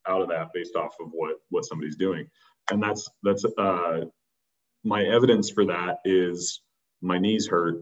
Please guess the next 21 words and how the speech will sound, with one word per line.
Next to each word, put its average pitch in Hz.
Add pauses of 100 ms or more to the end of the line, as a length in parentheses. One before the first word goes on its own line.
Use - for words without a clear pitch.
(120)
when 90
I'm 90
running 87
around 87
in 85
armor 87
and 85
I'm 82
trying 87
to 85
do 82
wide 80
stance -
stuff. - (440)
Narrow 92
stance, 85 (120)
real 92
good 85
in 82
harness. - (160)
Um, 80